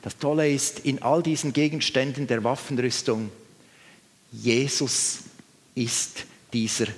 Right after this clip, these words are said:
Gurt der Wahrheit. Jesus ist die Wahrheit. Er ist es.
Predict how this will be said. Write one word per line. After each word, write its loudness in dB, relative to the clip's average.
Gurt -2
der -6
Wahrheit. -8
Jesus 0
ist 0
die 4
Wahrheit. -4
Er 2
ist -2
es. -8